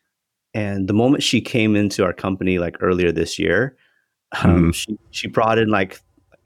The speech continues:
Speaker 1: three catering clients ready to order, like, two hundred to three hundred taquitos immediately. Like, she brought instant value.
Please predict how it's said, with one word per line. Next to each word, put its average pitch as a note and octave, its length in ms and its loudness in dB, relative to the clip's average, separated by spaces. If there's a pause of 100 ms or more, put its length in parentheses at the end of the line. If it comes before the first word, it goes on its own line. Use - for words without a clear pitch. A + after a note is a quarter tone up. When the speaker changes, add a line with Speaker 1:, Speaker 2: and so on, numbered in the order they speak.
(120)
Speaker 1:
three B2 300 2
catering G#2 580 2
clients F#2+ 440 -4
ready G2+ 240 4
to - 100 -6
order, G2+ 300 4
like, F2 340 -2 (320)
two B2+ 220 2
hundred A2 300 2
to F#2 60 -12
three G#2 220 2
hundred F#2+ 400 0
taquitos F2+ 600 0
immediately. E2+ 680 0 (400)
Like, F2 220 -2
she A2 200 2
brought G#2 420 0
instant G2+ 400 -6
value. E2+ 420 -2